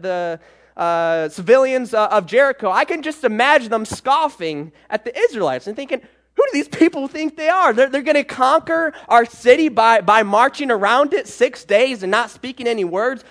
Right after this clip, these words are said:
but sounding a trumpet? I mean, is the, is the trumpet supposed to intimidate us?" I could just imagine the, <laughs> the, these people of Jericho scoffing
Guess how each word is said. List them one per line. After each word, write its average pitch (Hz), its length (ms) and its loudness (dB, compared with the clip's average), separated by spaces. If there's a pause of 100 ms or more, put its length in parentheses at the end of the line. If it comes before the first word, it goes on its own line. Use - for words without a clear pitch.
(120)
but 190 160 0
sounding 220 320 2
a 185 40 -4
trumpet? 214 300 -4
I 143 60 -6
mean, 147 160 -6
is 139 120 -10
the, 147 140 -10
is 143 80 -12
the 135 100 -14
trumpet 214 400 -8
supposed 190 460 -10
to 160 100 -10
intimidate 277 520 -10
us?" - 260 -10 (240)
I 262 100 2
could 269 120 -6
just 320 200 -6
imagine 226 840 -2 (880)
the, 226 160 -6
<laughs> - 180 -4
the, 240 340 -8
these 240 220 -10
people 302 400 0
of 214 120 0
Jericho 220 760 0 (160)
scoffing 190 840 -6